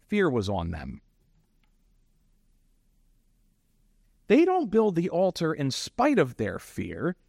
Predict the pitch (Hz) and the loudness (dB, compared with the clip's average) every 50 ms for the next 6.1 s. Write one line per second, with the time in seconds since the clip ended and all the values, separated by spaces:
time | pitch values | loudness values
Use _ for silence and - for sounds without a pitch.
0 | _ _ - 165 185 196 170 - - 277 330 330 240 165 190 214 - _ - 254 | _ _ -2 0 0 0 0 0 0 2 2 2 2 2 2 2 2 _ -2 -2
1 | 240 - - - - 370 403 262 240 127 - 85 69 - - - - _ _ _ | -2 -2 -4 -2 0 0 2 2 0 -2 -4 -6 -10 -10 -14 -20 -20 _ _ _
2 | _ _ _ _ _ _ _ _ _ _ _ _ _ _ _ _ _ _ _ _ | _ _ _ _ _ _ _ _ _ _ _ _ _ _ _ _ _ _ _ _
3 | _ _ _ _ _ _ _ _ _ _ _ _ _ _ _ _ _ _ _ _ | _ _ _ _ _ _ _ _ _ _ _ _ _ _ _ _ _ _ _ _
4 | _ _ _ _ _ _ _ _ _ - 185 214 - - - - - 294 311 330 | _ _ _ _ _ _ _ _ _ -2 -2 -2 -2 -4 -6 0 2 4 4 4
5 | 330 330 - 214 214 196 190 214 214 208 202 226 269 302 269 170 160 165 170 180 | 4 2 2 0 0 0 0 0 0 2 2 2 2 2 2 2 0 0 0 -2
6 | 175 | -4